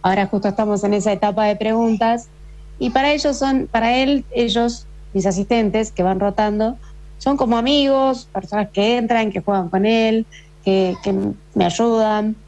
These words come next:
eh, y de cierto modo como que se van armando los códigos. Este, en este momento me están dando una mano también, así que la verdad que siempre muy agradecida de un lado y del otro, porque mi nene también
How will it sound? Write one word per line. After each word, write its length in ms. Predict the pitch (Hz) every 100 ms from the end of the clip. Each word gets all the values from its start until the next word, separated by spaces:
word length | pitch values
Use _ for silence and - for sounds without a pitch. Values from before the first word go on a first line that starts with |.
| - - -
eh, 680 | - 190 185 175 165 170 180 - - - -
y 120 | 302 220
de 100 | 214
cierto 260 | 254 254
modo 280 | 240 269 247
como 180 | 240 226
que 80 | 208
se 100 | 226
van 140 | 254
armando 340 | 247 254 254
los 120 | 240 220
códigos. 680 | 220 180 185 170 170 - - - - -
Este, 480 | 196 190 - 190 185
en 80 | 196
este 180 | 196
momento 400 | 202 190 220 220
me 60 | 185
están 220 | 170 185
dando 180 | 190 190
una 100 | 185
mano 380 | 196 214 226 254 - - -
también, 360 | 196 185 208 226
así 260 | 202 190
que 580 | 185 190 180 175 - - - - - -
la 160 | 190 185
verdad 200 | 220 214
que 120 | 202
siempre 320 | 196 208 208
muy 200 | 202 214
agradecida 840 | 208 190 180 175 233 240 226 208 - - -
de 100 | 208
un 80 | 240
lado 120 | 302
y 60 | 359
del 160 | 233 233
otro, 300 | 226 - -
porque 260 | 156 -
mi 100 | 180
nene 240 | 196 214 196
también 600 | 185 190 196 190 180